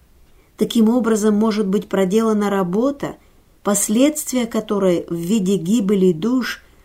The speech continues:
не откроются полностью до великого дня последнего суда. Христос говорит: «Кто соблазнит одного из малых сих,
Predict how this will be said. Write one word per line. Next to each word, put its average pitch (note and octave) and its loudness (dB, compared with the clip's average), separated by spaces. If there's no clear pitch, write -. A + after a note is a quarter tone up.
не B3 4
откроются A#3+ 0
полностью A3+ -4
до F3 2
великого A#3 2
дня F#3 0
последнего D#3+ -4
суда. D#3+ -10
Христос G#3+ -4
говорит: G3+ -2
«Кто - -2
соблазнит A3 2
одного G#3 0
из G3+ -2
малых F3+ 0
сих, - -2